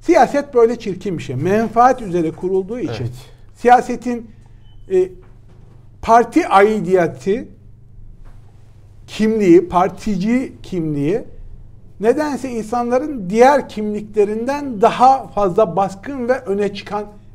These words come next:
Speaker 1: bir etkisi var. Yani yarın Özlem Sengin,
Speaker 2: Evet.
Speaker 1: e, ayrılmak zorunda kalsa, diyelim Gelecek Partisi'ne ya da Deva Partisi'nde siyaset yapsa aklı başına gelecek.
Speaker 2: Bir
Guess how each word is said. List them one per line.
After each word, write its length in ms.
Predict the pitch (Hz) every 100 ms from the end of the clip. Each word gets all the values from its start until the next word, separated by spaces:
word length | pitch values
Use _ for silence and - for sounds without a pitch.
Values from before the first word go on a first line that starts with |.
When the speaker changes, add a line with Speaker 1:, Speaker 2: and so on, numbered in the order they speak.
| -
Speaker 1:
bir 260 | 202 208 -
etkisi 460 | 190 180 180 - 139
var. 200 | 113 123 - - - - - - - - - - -
Yani 260 | 208 202 202
yarın 360 | 226 247 254 240
Özlem 380 | 220 208 226 226
Sengin, 540 | 226 220 196 180 - - - - - -
Speaker 2:
Evet. 120 | 175
Speaker 1:
e, 20 | 180
ayrılmak 540 | 220 233 240 247 240
zorunda 420 | 214 190 175 165
kalsa, 420 | 165 139 127 247
diyelim 320 | 214 214 208 208
Gelecek 420 | 196 185 190 190
Partisi'ne 400 | 165 156 - 156
ya 140 | 185
da 120 | 185
Deva 300 | 165 180 202
Partisi'nde 520 | 196 170 170 - 196 202
siyaset 520 | 180 147 123 139 131
yapsa 320 | 139 127 269
aklı 260 | 247 - 214
başına 280 | 180 196
gelecek. 440 | 151 127 120 117 - - - - - -
Speaker 2:
Bir 100 | 160